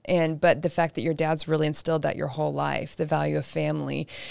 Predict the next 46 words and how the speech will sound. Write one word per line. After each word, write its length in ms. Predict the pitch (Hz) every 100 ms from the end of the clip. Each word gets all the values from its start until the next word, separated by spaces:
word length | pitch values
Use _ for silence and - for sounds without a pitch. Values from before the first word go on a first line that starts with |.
| -
it's 160 | - 170
always 240 | 196 202
brought 260 | 165 180 160
you 120 | 170
back 200 | 151 147
to 140 | - 156
your 60 | 147
roots. 360 | 147 - -
But 240 | - - 202
my, 220 | 202 214
at 180 | 190 175
my 160 | 185
house 260 | 175 165 160
as 160 | 151
well, 300 | 160 180 - -
even 160 | 175
though 140 | 175 -
I'm 180 | 170
not 160 | 170 160
the 80 | 156
one 140 | 156
that 120 | 147
instilled 520 | 143 143 - 175 165 147
it, 280 | 143 - _ _ _ _ _ _ - - -
family's 380 | - 185 160 -
family, 520 | 185 151 - 180 170 _ _ _ 175
and 180 | 170
it's 100 | 160
always 320 | 165 160 160 -
brought 220 | 156 -
you 100 | 147
back 220 | 143 -
to 140 | -
your 80 | 151
roots. 520 | 147 139 - - - _ -
And 280 | 160 147 147
you've 180 | 165 151
always 280 | 147 147 -
put 320 | - 170 -
a 20 |
high 160 | 143 147
priority 560 | - 135 139 135 -
on 180 | - -
it, 120 | -
even 260 | 175 156 156
as, 320 | 139 143